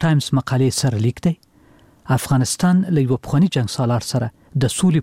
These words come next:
په لور ګام واخیست. د دې لیکنې په یوه برخه کې راغلي دي چې دا روغه جوړه به د اسلامي حزب د یو شمیر بندیانو خلاصېدو ته لاره پرانیسي او د اسلامي حزب د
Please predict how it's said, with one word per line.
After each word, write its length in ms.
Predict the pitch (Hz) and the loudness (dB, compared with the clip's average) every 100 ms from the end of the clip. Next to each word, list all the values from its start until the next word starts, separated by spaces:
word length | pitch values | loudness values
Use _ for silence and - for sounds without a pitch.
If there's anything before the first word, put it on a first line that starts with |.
| - | 0
په 120 | 131 | 0
لور 220 | 135 123 143 | 0 0 0
ګام 220 | 117 107 | 0 -2
واخیست. 420 | 117 - 151 - - _ _ _ - - - - 143 | -4 -6 -8 -8 -12 _ _ _ -20 -20 -20 0 2
د 80 | 156 | 2
دې 80 | 202 | 0
لیکنې 260 | 185 202 185 - | 0 0 0 2
په 60 | |
یوه 100 | 143 127 | 0 0
برخه 180 | 165 - | -2 -2
کې 160 | - | 0
راغلي 280 | 131 117 147 170 | 0 2 2 2
دي 80 | 170 _ - - | -2 _ -18 -4
چې 80 | 123 | 0
دا 80 | 147 165 | 2 2
روغه 200 | 131 123 | 2 0
جوړه 280 | - 151 156 | 2 0 2
به 60 | 185 - - - | -2 -4 -20 -4
د 100 | 139 131 | -2 0
اسلامي 360 | - 135 170 | 2 4 4
حزب 180 | 185 156 | 4 2
د 60 | 151 | 2
یو 100 | 147 - | 2 0
شمیر 200 | 151 120 120 | -2 0 2
بندیانو 400 | 117 143 139 120 | 2 4 2 2
خلاصېدو 420 | 135 120 - 123 143 | -2 -2 -2 0 0
ته 60 | 139 117 | 0 0
لاره 200 | 139 175 185 | 0 0 2
پرانیسي 360 | 180 180 - - - - _ _ 127 | 2 2 -4 -12 -20 -20 _ _ 0
او 40 | 120 | 2
د 80 | 127 | 2
اسلامي 360 | 117 139 139 139 | 2 2 4 2
حزب 200 | 156 | 0
د 60 | - | 0